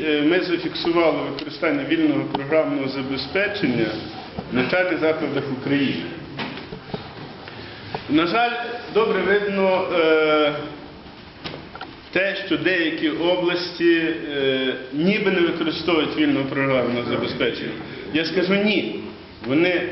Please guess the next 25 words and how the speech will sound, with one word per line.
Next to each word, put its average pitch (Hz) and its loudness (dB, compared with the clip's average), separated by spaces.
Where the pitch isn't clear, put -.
використовують, 151 0
тільки 151 2
ми 185 4
до 147 0
них 147 2
не 139 0
достукались. 165 0
Ми 175 4
не, 165 2
не 160 4
зуміли 165 4
зацікавити 139 2
викладачів 147 0
і 123 -8
працівників 143 0
вищих 139 0
навчальних 131 0
закладів, 143 0
щоб 123 -8
вони 135 0
приїхали 123 -2
до 120 0
нас 123 0
на 131 0
конференцію. 135 -2